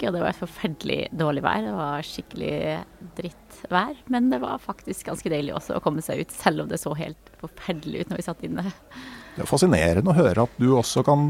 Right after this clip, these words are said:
Speaker 2: eh, tenke
Speaker 1: Ja.
Speaker 2: sånn som alle oss andre da, og
Speaker 1: Ja.
Speaker 2: innse akkurat det samme som de fleste andre, at det er bedre når man kommer ut.
Speaker 1: Ikke sant? Og vet du hva, jeg er helt normal. Jeg har altså verdens største dørstokkmil for å komme meg ut, eh, og trene. Så, eh,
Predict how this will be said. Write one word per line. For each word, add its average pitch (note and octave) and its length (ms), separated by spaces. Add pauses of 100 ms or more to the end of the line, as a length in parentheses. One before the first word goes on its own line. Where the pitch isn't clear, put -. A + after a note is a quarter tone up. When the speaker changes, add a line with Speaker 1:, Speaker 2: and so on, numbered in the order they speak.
(120)
Speaker 2:
eh, D3 380 (320)
tenke G3 320
Speaker 1:
Ja. D3 80
Speaker 2:
sånn C3 180
som D3+ 140
alle C#3 240
oss C3 160
andre B2+ 320
da, G#3+ 60 (100)
og F3 260
Speaker 1:
Ja. E3 140
Speaker 2:
innse D#3 240
akkurat C#3+ 340
det C#3 140
samme C#3 240
som C#3+ 160
de C#3+ 80
fleste D3+ 320
andre, C3+ 280
at D#3+ 100
det F#3 100 (160)
er C3+ 80
bedre A#2+ 320
når C3+ 80
man D3 80
kommer C#3+ 280
ut. - 120
Speaker 1:
Ikke G3+ 160
sant? G3+ 380
Og F#3 80
vet G#3 100
du A3 60
hva, G#3 180
jeg G3+ 80
er - 240
helt C#4 480
normal. G#3 420 (140)
Jeg G3 100 (120)
har F3 360
altså F3 220
verdens E3 400
største - 420
dørstokkmil D#3+ 640
for - 140
å E3 80
komme D#3+ 220
meg D3 320
ut, - 240
eh, D3 260
og D#3 100
trene. E3+ 440 (640)
Så, F#3 180 (160)
eh, E3+ 320